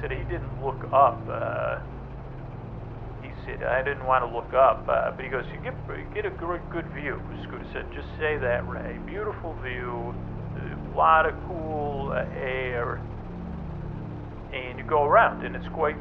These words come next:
it's thrilling," Scooter said. Uh, and, uh, b-, beautiful views, uh, very similar to, different views than Orlando Eye, because you're moving at a different pace.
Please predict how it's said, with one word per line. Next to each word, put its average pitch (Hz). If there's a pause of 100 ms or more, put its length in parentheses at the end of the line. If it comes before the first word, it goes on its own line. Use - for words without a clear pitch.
(140)
it's 143
thrilling," 151
Scooter - (120)
said. 120 (100)
Uh, 117 (840)
and, 117
uh, 113 (260)
b-, 156
beautiful 151
views, 117
uh, 120
very 131 (120)
similar 135
to, 131 (120)
different 214
views 180
than 151
Orlando 135
Eye, 117
because -
you're -
moving 131
at 117
a -
different 127
pace. -